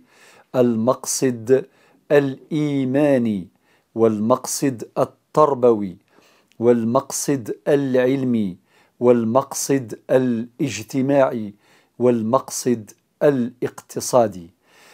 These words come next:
فما لا يتم الواجب إلا به فهو واجب. وتزداد أهمية هذا الاستقرار خاصة في هذه الظروف التي تعيشها الأسرة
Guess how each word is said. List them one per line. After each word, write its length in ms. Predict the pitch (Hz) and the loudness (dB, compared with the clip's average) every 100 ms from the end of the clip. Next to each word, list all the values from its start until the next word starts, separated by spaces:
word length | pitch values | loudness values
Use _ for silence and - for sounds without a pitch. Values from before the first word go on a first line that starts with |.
| _ | _
فما 380 | - 117 127 135 | -4 -2 6 6
لا 200 | 135 143 | 8 6
يتم 420 | 139 - 143 135 | 6 2 -4 -2
الواجب 800 | 131 127 135 135 123 127 117 - 156 | -2 4 6 4 2 -6 -4 -6 -4
إلا 380 | 127 127 127 | -4 0 2
به 520 | 120 120 110 117 120 110 | 2 0 -6 -6 -6 -6
فهو 240 | - 107 | -8 -4
واجب. 440 | 110 117 107 101 92 - _ _ _ - - - - - _ | 2 2 2 -4 -18 -20 _ _ _ -20 -20 -20 -20 -20 _
وتزداد 840 | 127 120 139 107 135 156 131 151 156 - | -2 0 -2 2 6 6 4 -4 -4 -4
أهمية 920 | 113 131 139 135 135 165 139 131 120 - | -6 -6 -6 -6 -2 -2 2 2 2 -12
هذا 280 | 117 127 127 | -2 2 2
الاستقرار 840 | 127 - - - 139 147 151 147 | 0 -8 -10 -4 2 4 4 0
خاصة 580 | - - 127 - 131 135 | -10 -6 -4 -4 -4 -4
في 280 | 123 127 123 | -6 -2 -2
هذه 520 | 127 127 120 110 127 123 _ - - _ _ | 2 2 2 -2 -6 -8 _ -20 -20 _ _
الظروف 600 | 120 101 113 120 143 - | -4 -2 0 4 4 2
التي 340 | 127 123 120 120 | 0 0 0 -6
تعيشها 760 | - 123 135 151 - 139 117 | 0 0 0 -4 -6 -4 0
الأسرة 920 | 135 127 - 160 - 147 139 139 123 | 0 -2 -6 -6 0 0 0 -4 -4